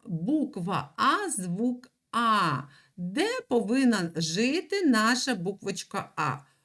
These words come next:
В будиночку там, де голосні, чи де приголосні? Звичайно, де голосні. Так. Далі. Яку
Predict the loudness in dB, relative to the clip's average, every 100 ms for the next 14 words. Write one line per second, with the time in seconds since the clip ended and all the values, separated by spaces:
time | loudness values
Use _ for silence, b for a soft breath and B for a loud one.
0 | b 0 2 2 0 0 0 2 4 4
1 | 0 -4 -2 0 0 0 0 -2 -2 -2
2 | -4 -6 -6 _ _ _ -6 -2 0 0
3 | -2 0 2 4 4 2 -4 -6 -6 -8
4 | _ _ -6 -4 -4 0 2 2 0 0
5 | -2 0 2 2 0 -6 _ _ _ _
6 | _ -10 -4 0 2 4 2 0 0 0
7 | 2 0 0 -4 -2 0 0 -2 -8 -16
8 | _ _ _ _ _ _ _ -6 0 2
9 | 2 0 -2 -8 _ _ -4 0 0 0
10 | -4